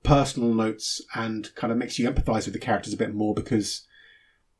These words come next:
they're, they're talking about basic human emotions here. Um, uh, the desire to love and be loved, um, and just kind of trying to see yourself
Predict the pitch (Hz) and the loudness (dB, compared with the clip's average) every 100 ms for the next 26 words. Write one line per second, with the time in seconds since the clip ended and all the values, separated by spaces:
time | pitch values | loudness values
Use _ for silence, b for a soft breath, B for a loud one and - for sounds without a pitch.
0 | - - 139 - 139 135 185 156 - 139 | -16 0 0 4 4 8 8 8 8 6
1 | - - 139 120 107 113 - 110 107 107 | 4 0 2 4 4 4 4 -2 0 2
2 | 95 92 - - 107 101 98 98 - _ | 2 -2 -8 -6 -2 0 -2 -4 -10 _
3 | _ _ _ _ - 107 101 104 110 139 | _ _ _ _ -6 -4 -4 0 10 12
4 | 123 113 - 104 110 101 101 110 107 104 | 12 12 4 4 4 4 2 6 6 4
5 | 98 - - 151 - 120 95 95 98 95 | 0 -12 -16 -20 -8 -4 -2 -2 -2 -6
6 | _ _ _ _ _ _ _ - 131 135 | _ _ _ _ _ _ _ 0 4 6
7 | 175 - - 180 160 151 - - _ _ | 6 4 6 8 10 8 2 -16 _ _
8 | _ _ _ _ _ _ _ _ _ _ | _ _ _ _ _ _ _ _ _ _
9 | _ - 165 156 - 156 131 - 135 123 | _ 6 8 6 4 6 6 6 6 4
10 | - - | 0 -12